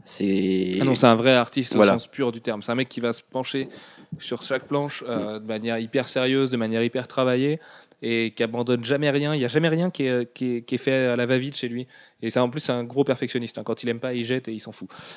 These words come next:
Speaker 2: Euh, c'est un mec qui est, qui est assez hallucinant parce que, au premier coup d'œil, Murphy, surtout quand tu voyais ses vieilles séries genre Off-Road ou, euh, ou ce qu'il a fait, le Batman Scarecrow qu'il avait fait chez, chez D C, euh,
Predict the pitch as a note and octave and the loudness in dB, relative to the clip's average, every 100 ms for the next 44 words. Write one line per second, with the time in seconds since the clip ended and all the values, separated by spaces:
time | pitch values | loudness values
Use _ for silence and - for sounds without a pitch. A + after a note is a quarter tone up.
0 | - A2+ G#2+ G#2 G2 A#2 A#2+ A#2+ B2 C#3 | -14 -6 -4 -2 -4 -6 -8 -10 -12 -14
1 | - - - A#2+ B2+ E3+ - B2 A2+ A2 | -16 -14 -8 -2 0 0 0 -4 -2 -4
2 | C3 - - _ _ - D3+ E3+ A3+ A3 | -10 -14 -20 _ _ 0 4 4 6 4
3 | G3+ - G#3+ G3 C#3+ C#3 B2+ - - - | 2 0 -2 -2 -2 -4 -6 -10 -16 2
4 | C3 C3+ D3 D3 - - G3 D#3+ C#3 - | 2 4 2 2 2 2 4 2 0 0
5 | E3 F#3 F#3+ D3 - F3 D#3 - B2 B2+ | 0 2 0 -2 -2 2 2 2 0 0
6 | B2 B2 A2+ A#2 A#2+ A#2 A#2 A2+ A#2 A2+ | -2 -6 -4 -4 -2 0 0 -2 -2 -2
7 | B2 B2+ B2 A2+ G#2+ G#2 - - - _ | 0 0 0 -2 -2 -4 -8 -20 -20 _
8 | - A2+ - A#2+ A2+ A#2 A2 B2+ B2 A2+ | -6 -6 -6 -8 -2 -2 0 0 2 2
9 | A2+ B2 A#2 - A2 B2+ B2+ A2+ A2 A#2+ | 0 -2 -4 -2 -2 -4 -2 -2 -2 -2
10 | - A2 G#2+ G#2+ - A2+ A#2+ B2 F3+ - | -2 0 0 -2 -4 -4 -4 -2 -4 -6
11 | _ _ - _ A2 A2 G#2+ G#2 G#2+ G#2+ | _ _ -20 _ -4 -2 -2 -4 -4 -6
12 | G#2+ | -8